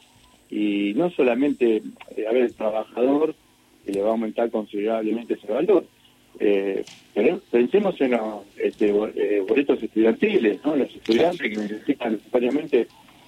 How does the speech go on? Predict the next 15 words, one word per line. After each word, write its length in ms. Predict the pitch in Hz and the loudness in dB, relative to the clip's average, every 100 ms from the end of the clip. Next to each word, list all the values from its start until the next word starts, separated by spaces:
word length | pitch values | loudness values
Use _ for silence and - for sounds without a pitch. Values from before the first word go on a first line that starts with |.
| - | -8
eh, 220 | - 104 - | 2 2 4
usar 300 | 110 147 143 | 2 2 2
el 80 | |
transporte 420 | - 113 135 127 120 | 2 0 0 0 0
público 440 | 147 180 175 127 | 4 4 4 2
para 180 | - 110 | 0 -2
ir 100 | 123 | 0
a 40 | |
estudiar 500 | 117 - 113 131 151 175 - _ _ _ - | -2 -2 2 4 2 -2 -14 _ _ _ -4
y 160 | 107 | -4
que 560 | 104 107 104 101 101 98 | 0 2 4 4 2 2
tampoco 500 | 104 107 - - 127 | 0 -2 -2 0 2
va 40 | 113 | 2
a 40 | |
poder, 360 | 107 110 113 107 | 0 0 0 -2